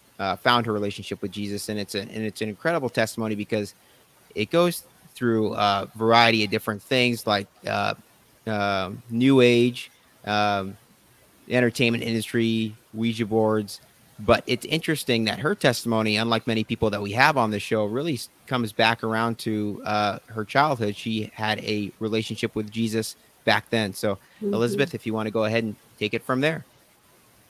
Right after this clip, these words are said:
Speaker 2: Okay. Um, I grew up in New Jersey, and back east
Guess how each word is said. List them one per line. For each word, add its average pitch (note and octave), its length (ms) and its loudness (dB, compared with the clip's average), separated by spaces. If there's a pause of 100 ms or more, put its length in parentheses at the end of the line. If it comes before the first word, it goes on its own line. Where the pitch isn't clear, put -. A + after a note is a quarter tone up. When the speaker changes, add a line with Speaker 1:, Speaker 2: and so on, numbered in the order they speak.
(140)
Speaker 2:
Okay. F3+ 680 -6 (140)
Um, F#3 500 2 (180)
I G3 60 4
grew A#3 360 4
up A3 360 2 (460)
in F#3+ 120 2
New F#3+ 120 2
Jersey, F#3+ 600 -2 (560)
and F3 420 -2 (240)
back B3 300 2
east A#3 480 0